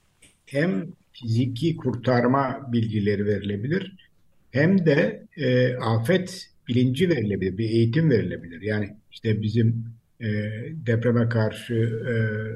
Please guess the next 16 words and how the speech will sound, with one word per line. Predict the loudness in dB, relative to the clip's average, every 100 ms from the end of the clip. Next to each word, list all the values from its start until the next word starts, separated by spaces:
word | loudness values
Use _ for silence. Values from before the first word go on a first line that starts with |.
| -12 -10 -2
durumumuz | 0 2 2 2 -2
budur, | -2 -2 -2 -4 -16 _ _
kentlerimiz | -6 -4 -2 0 2 2 0 -2
budur | -4 -2 -2 -4
gibi, | -2 0 2 2 0 -6 -16 _ _ -4
e, | 2 4 2 -2 -6 -2
belki | -2 -2 -4
okulda | -4 -2 0 4
başlaması | 4 2 0 0 -2 -4
gereken, | -4 -4 -4 -4 -6 -10 _ -20
ilkokulda | -6 -4 -2 -2 0
başlaması | -2 -4 -6 -8 -8
gereken | -8 -8 -8 -6
eğitim | -4 -4 0 2 6
de | 6
verilir. | 6 4 -4 -8 -16